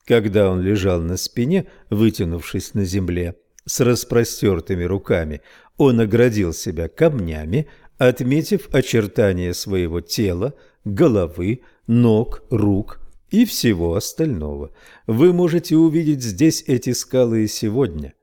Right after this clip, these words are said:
Отдохнув, он пошёл на север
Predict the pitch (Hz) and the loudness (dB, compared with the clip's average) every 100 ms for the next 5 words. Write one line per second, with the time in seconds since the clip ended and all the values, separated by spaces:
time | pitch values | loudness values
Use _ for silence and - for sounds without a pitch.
0 | _ _ _ _ 123 107 95 104 - 123 | _ _ _ _ 2 2 2 0 0 2
1 | 220 - - - - _ 175 208 139 135 | 2 0 -8 -10 -20 _ 4 4 2 0
2 | - 170 151 160 - 113 90 78 - | 2 2 4 0 0 0 0 -2 -8